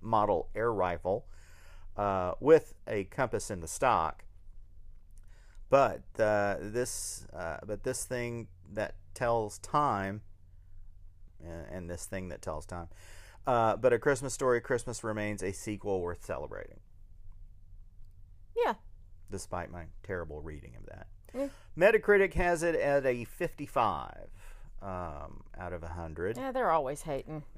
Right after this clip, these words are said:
Speaker 1: <laughs> Uh, that's only from ten critics,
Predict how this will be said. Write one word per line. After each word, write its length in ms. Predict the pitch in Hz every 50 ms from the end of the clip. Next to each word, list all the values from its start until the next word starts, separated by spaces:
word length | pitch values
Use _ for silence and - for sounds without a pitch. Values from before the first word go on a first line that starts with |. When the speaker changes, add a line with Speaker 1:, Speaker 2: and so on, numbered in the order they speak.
| - - - - - - - - -
Speaker 1:
<laughs> 140 | - 113 - - - - - - - - - - - -
Uh, 800 | 117 117 113 113 110 107 110 107 107 107 107 104 101 104 101 - - - -
that's 320 | 101 110 117 117 110 - - - - - -
only 240 | - 120 120 117 113
from 180 | 104 - 117 110
ten 300 | - - 123 117 110 104
critics, 680 | - - 113 101 95 98 107 - - - - - -